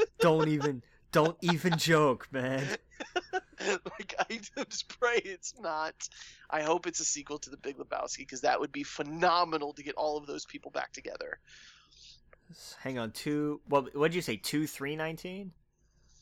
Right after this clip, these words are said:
Speaker 2: Yeah, two, uh, three nineteen, yeah.
Speaker 1: So that's a week from, shoot,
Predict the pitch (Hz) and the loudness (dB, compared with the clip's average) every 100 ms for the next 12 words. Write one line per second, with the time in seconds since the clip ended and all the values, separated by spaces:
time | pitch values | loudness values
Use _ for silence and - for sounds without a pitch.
0 | _ - 143 101 - 139 - - - 123 | _ 0 2 2 0 -2 -8 -4 0 0
1 | - 135 120 120 - 76 - 131 127 147 | -2 -6 -6 -6 -8 -8 -6 -2 0 0
2 | - 117 110 131 151 - - 143 131 123 | 0 0 0 -2 -2 -4 -6 -2 0 0
3 | 120 117 117 113 110 107 - - - - | -4 -4 -6 -6 -8 -8 -6 -4 -6 -14
4 | - - - - | -12 -8 -8 -10